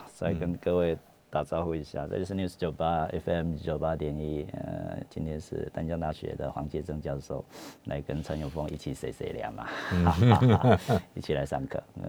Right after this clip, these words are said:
Speaker 1: 各位有福了。东海大学、淡江大学的同学全部连线过来，呃，这是特殊讲义，讲义是上课的意思，口译。哎呦，讲到日语，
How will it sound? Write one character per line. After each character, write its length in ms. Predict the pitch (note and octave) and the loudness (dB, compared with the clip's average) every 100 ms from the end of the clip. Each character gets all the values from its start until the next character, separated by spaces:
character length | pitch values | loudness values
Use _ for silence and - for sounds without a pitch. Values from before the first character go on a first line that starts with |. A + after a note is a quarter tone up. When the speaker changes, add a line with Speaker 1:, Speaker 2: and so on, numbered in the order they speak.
| - | -2
Speaker 1:
各 200 | E2 D2+ | 2 2
位 220 | D2 C2+ | 0 0
有 100 | C2+ | -2
福 180 | - - | -2 -4
了。 100 | - | -2
东 140 | C3+ | 2
海 80 | B2 | 4
大 160 | C3 B2 | 6 6
学、 240 | A2 F#2+ | 4 4
淡 160 | B2+ A2+ | 4 4
江 100 | A2+ | 2
大 120 | A#2 | 2
学 180 | - F#2 | 2 0
的 80 | |
同 180 | F2+ G#2 | 2 2
学 120 | G#2 | 0
全 200 | - F#2+ | 0 0
部 320 | G#2+ G2+ - - G#2 | 2 2 2 -2 -2
连 180 | - F#2+ | 0 -2
线 200 | A2+ G#2+ G2+ | 0 -2 -2
过 200 | G2+ - | -4 -2
来， 160 | - - - - - - | -4 -8 -14 -14 -16 -8
呃， 80 | - F2+ - | -6 -6 -6
这 100 | F2 | -6
是 1000 | - F#2 E2+ E2+ D#2 F2 G1+ G1+ G#1 - | -4 0 2 2 2 2 0 0 -2 -4
特 180 | - B2 | 4 4
殊 220 | - A2 | 6 -2
讲 260 | - D#2 E2 | 0 0 0
义， 140 | F#2 - | -6 -8
讲 220 | - E2+ G2 | -2 0 2
义 200 | G#2 G2 | 2 0
是 280 | - F2+ | 0 0
上 220 | E2+ A2+ F#2+ | 4 2 2
课 180 | - | -2
的 100 | F2 | 0
意 120 | D2+ D2+ | -2 -4
思， 160 | - - | -10 -4
口 540 | - A2 F2 D#2+ D2 | 4 6 6 2 0
译。 220 | D#2+ F#2 - - - - - | -2 -2 -4 -8 -10 -10 2
哎 120 | F#2+ | 2
呦， 60 | |
讲 180 | - E2 | 2 4
到 100 | G#2 | 4
日 180 | G2+ F#2+ | 6 4
语， 200 | D#2 | 2